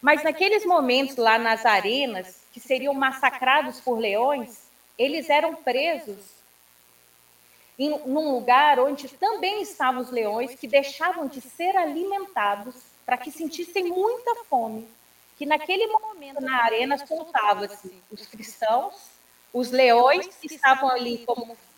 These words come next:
fam-, feras famintas, que iam mesmo devorar todos aqueles cristãos, e eles entravam cantando,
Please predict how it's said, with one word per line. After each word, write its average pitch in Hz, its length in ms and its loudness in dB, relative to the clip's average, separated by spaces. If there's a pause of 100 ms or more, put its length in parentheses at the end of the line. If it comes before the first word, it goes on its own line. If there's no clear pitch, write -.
(160)
fam-, 233 320 2 (160)
feras 277 380 0
famintas, 311 880 -4 (680)
que 311 220 0
iam 415 220 0
mesmo 339 400 0
devorar 233 720 0
todos 392 340 -2
aqueles 247 420 -6
cristãos, 220 640 -6 (400)
e 302 100 0
eles 330 320 0
entravam 339 840 2 (400)
cantando, 370 720 -2